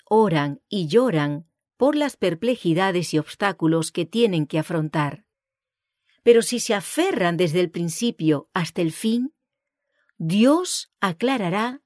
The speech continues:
su camino. Tendrán éxito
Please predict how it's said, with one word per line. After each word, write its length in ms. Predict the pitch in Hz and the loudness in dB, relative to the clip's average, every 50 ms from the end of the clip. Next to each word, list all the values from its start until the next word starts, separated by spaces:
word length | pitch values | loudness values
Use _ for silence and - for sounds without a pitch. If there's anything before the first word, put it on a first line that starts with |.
| _ - | _ -14
su 260 | - - - 214 165 | -10 -8 -6 -6 -6
camino. 560 | - 180 147 143 151 143 135 135 - - _ _ _ _ _ _ _ _ _ _ _ _ _ _ _ _ _ _ _ _ _ _ _ _ _ _ | -4 -4 -4 -2 -2 -4 -4 -6 -10 -12 _ _ _ _ _ _ _ _ _ _ _ _ _ _ _ _ _ _ _ _ _ _ _ _ _ _
Tendrán 480 | - 202 202 190 196 208 208 202 202 - _ | 0 0 2 2 2 2 0 0 -4 -4 _
éxito 760 | - 285 339 330 - - - 202 165 151 - 156 147 165 - | 2 4 4 2 0 -4 -4 -4 -4 -4 -4 -4 -4 -6 -8